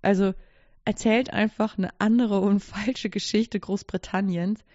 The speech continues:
in dem der Adel irgendwie als total unschuldig irgendwie wegkommt.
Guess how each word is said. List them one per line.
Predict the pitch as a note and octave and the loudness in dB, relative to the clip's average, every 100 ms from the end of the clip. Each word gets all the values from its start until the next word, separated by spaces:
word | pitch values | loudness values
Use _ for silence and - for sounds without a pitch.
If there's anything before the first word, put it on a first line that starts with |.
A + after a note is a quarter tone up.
| _ _ _ _ | _ _ _ _
in | - | -4
dem | G3+ G3 | 0 0
der | F#3+ - | 0 0
Adel | F#3 G#3 G#3+ A3 | 0 0 0 -2
irgendwie | - G3+ A#3+ G#3 | -2 -2 0 0
als | F#3+ - - | -2 -6 -10
total | G#3 B3 - | 0 0 0
unschuldig | - A#3+ - - G3 G3+ G#3 - | 2 2 2 0 4 6 4 0
irgendwie | G3 F#3+ F3+ E3+ | -2 -2 -2 2
wegkommt. | G3+ - - D3 D#3+ A#3+ - | 0 0 -2 2 4 2 -2